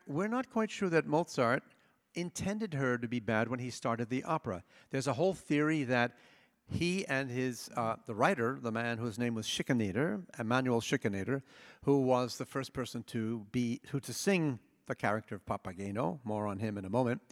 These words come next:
um, it was his theater. And so Mozart, of course, had to collaborate with him. And they may have changed their mind midway and decided,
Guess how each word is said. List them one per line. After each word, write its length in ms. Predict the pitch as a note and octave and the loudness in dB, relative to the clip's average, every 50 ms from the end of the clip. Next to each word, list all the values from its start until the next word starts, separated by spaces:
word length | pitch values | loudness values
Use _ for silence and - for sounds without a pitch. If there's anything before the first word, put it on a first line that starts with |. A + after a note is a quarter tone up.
| - - - - - - - - | -20 -20 -18 -18 -18 -16 -2 2
um, 260 | C3 C3+ C3+ C3+ - - | 4 4 4 4 2 0
it 80 | - F3 | 4 6
was 160 | F#3 E3 - | 6 6 6
his 180 | F#3 E3 - | 4 2 4
theater. 400 | - - C#3+ B2 F#2+ F#2+ F2 E2+ - - - - - - | 6 8 8 8 8 6 2 -2 -4 -10 -18 -20 -8 -4
And 140 | C3 C3 C3 | -4 -4 -2
so 340 | - - C#3+ C3 C3 - - - G#3 | 2 4 6 6 4 2 -2 -8 -4
Mozart, 520 | C3+ C3+ D3 D#3 D3 - - C#3+ B2+ B2 | 0 2 2 2 2 0 0 0 0 0
of 100 | A#2+ - | -2 0
course, 280 | - B2+ A2+ A2 - - _ _ _ | 2 2 2 2 -2 -8 _ _ _
had 240 | - - C#3 C3+ - | -2 0 0 0 0
to 80 | - A2+ | -2 -4
collaborate 560 | - A#2 A2+ A#2+ B2+ C3 A#2 A2+ G#2 G2+ - | 0 0 2 2 2 2 2 2 0 0 0
with 140 | G2 G2 - | -2 -4 -4
him. 200 | A2 F#2+ F2 F#2 | -4 -4 -4 -2
And 120 | A2 C#3 | 0 2
they 100 | F3+ G3+ | 4 6
may 160 | G3 A3 A#3+ | 6 6 6
have 120 | A#3+ G#3+ - | 6 4 2
changed 340 | - - G3 F#3+ D#3+ - | 0 -2 -2 -2 -2 0
their 140 | - D#3+ D3 | 0 2 2
mind 380 | C#3 C#3 D3 D3 C#3+ C3 A#2+ B2 | 2 2 2 4 4 4 4 4
midway 340 | D3+ D#3 C3+ A2+ G#2+ G#2 G#2 | 2 4 4 4 4 4 4
and 80 | G2+ | 2
decided, 460 | A2 G#2+ - - A#2 A2 G#2+ G#2 G2+ | 0 -2 0 2 2 4 2 2 -2